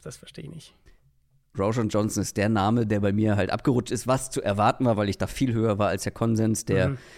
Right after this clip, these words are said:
Speaker 2: Texas Back, der hinter Bijan Robinson halt die Drecksarbeit gemacht hat.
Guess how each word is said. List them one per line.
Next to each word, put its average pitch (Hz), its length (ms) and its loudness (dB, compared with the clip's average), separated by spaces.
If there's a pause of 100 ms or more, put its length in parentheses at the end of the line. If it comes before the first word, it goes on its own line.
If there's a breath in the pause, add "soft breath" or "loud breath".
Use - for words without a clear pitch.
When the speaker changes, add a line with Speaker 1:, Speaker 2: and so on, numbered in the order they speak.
(200 loud breath)
Speaker 2:
Texas 135 380 4
Back, 107 240 0
der 101 220 2
hinter 107 220 0
Bijan 101 300 0
Robinson 98 500 0
halt 95 180 -2
die 90 60 -10
Drecksarbeit 92 520 -4
gemacht 95 320 -2
hat. 101 160 -2